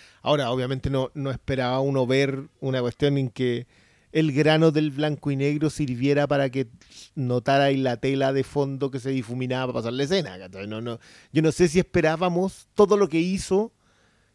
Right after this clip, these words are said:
con lo que tenía. No es, no es a mi parecer West Side Story, West Side Story, yo de verdad que no la esperaba. Yo no esperaba que estuviera tan a la altura, tan a esa altura. Sabiendo que es Spielberg, sabiendo que es un gigante,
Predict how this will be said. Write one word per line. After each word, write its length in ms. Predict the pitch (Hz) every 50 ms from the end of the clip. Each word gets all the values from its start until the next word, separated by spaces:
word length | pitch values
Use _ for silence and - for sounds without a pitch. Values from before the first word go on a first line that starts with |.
| _ _ _ _ _ _ _
con 220 | - 190 175 180
lo 80 | 160 127
que 80 | 165
tenía. 520 | 160 196 214 202 170 139 110 90 78 90 - _ _ _ _ _ _ _ _ _ - - _ _ _ _ _
No 160 | - 139 165 190
es, 160 | 196 208 - _
no 160 | 160 151 165
es 60 | 175 185
a 40 | 185
mi 120 | 185 180
parecer 300 | 170 175 170 - 190 185
West 180 | 180 185 165 175
Side 100 | 175 156
Story, 260 | 135 - 185 190 175
West 220 | 160 160 160 147 160
Side 200 | 139 135 151 156 -
Story, 420 | - 131 - - 147 151 156 165 -
yo 120 | - 135 160
de 100 | 147 160
verdad 260 | 139 131 127 139 151
que 80 | 147 151
no 100 | 156 156
la 60 | 160
esperaba. 460 | 165 - - 175 170 160 120 101 - -
Yo 100 | 120 120
no 80 | 123
esperaba 340 | 117 - - 123 123 127 135 139
que 60 | 131
estuviera 300 | - - 139 131 131 135
tan 160 | 131 143 143
a 60 | 143
la 80 | 143 143
altura, 520 | 139 127 _ - 151 143 143 151 156 147 - _ _ _ _ _ _ _ _ _ _ _ _ _ _ _ _ _ _
tan 180 | _ 175 175 170
a 60 | 170 170
esa 160 | 151 - 160
altura. 520 | 147 131 - _ - 151 127 110 98 101 - _ _ _ _ _ _ _ _ _ _ _ _ _ _ _ _ _ _
Sabiendo 560 | - 135 127 110 127 143 147 151 151 151 147
que 60 | 143
es 60 | 123
Spielberg, 460 | 139 123 - - 151 147 135 123 120
sabiendo 400 | - - 101 107 117 127 135 135
que 80 | - 131
es 60 | 147
un 80 | 147 131
gigante, 680 | - 147 143 131 143 147 147 135 - - 143 156 160